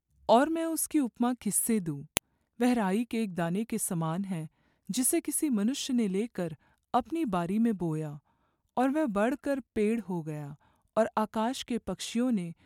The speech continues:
उसकी डालियों पर बसेरा किया।" उसने फिर कहा, "मैं परमेश्वर के राज्य की उपमा किससे दूँ? वह खमीर के समान है,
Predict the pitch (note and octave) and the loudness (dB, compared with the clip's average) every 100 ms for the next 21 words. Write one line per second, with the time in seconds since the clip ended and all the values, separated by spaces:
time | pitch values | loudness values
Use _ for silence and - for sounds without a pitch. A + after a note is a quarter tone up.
0 | _ - C4 - E4 C4 F3 F3 G3+ C#4+ | _ -4 -2 0 2 2 0 -2 -2 -2
1 | - B3+ F3 E3+ - E3+ F3 F3+ F3 D3+ | -2 -4 -2 -4 -2 -2 -4 -6 -6 -8
2 | D3 - - _ _ _ _ _ - A#3+ | -8 -8 -8 _ _ _ _ _ -6 -4
3 | - B3+ - G#3+ - F#3 D#3 E3 - _ | 0 0 2 -2 -2 -4 -4 -6 -12 _
4 | _ - B3 D4 B3 A3 A#3+ C4 E4 D#4 | _ 0 2 4 2 4 2 0 -4 -4
5 | B3 G3 F3+ A3+ - C4 B3 A#3 G3 - | -4 -2 -2 -2 -4 -6 -6 -6 -6 -4
6 | G#3 A3+ - G#3+ - G#3+ F3 D3 D3 _ | -4 -4 -4 -4 -2 -2 -4 -4 -8 _
7 | - - _ _ _ _ - A3+ B3+ - | -18 -18 _ _ _ _ -4 -2 -2 0
8 | G#3+ A3 C#4+ - A#3+ - F#3+ F3 F#3+ G#3 | 2 2 0 -2 -2 -2 -2 -2 -4 -6
9 | F#3 E3+ | -6 -10